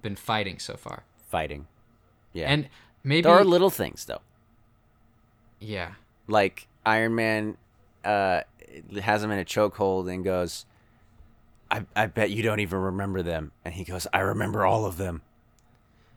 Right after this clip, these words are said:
Speaker 1: Yeah, yeah. Yeah. And to me, that's like a tease. It's like, "Wait, what?
Speaker 2: Right.
Speaker 1: Wait, what?" And then, like,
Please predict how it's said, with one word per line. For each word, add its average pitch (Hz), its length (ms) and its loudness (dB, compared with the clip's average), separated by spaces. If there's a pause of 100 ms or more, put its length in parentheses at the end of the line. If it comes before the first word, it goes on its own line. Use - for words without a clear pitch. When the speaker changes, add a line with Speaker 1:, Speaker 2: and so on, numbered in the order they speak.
(140)
Speaker 1:
Yeah, 175 180 4
yeah. 185 280 2 (560)
Yeah. 123 240 0 (280)
And 156 160 0
to 180 120 0
me, 190 120 4
that's 185 240 0
like 170 140 0
a - 40 -2
tease. 110 680 -6 (580)
It's 131 160 -8
like, 120 180 -4
"Wait, 131 240 0
what? 127 220 -4
Speaker 2:
Right. 147 200 0
Speaker 1:
Wait, 139 240 -2
what?" 170 300 -4 (300)
And 143 120 2
then, 143 140 4
like, 135 240 -2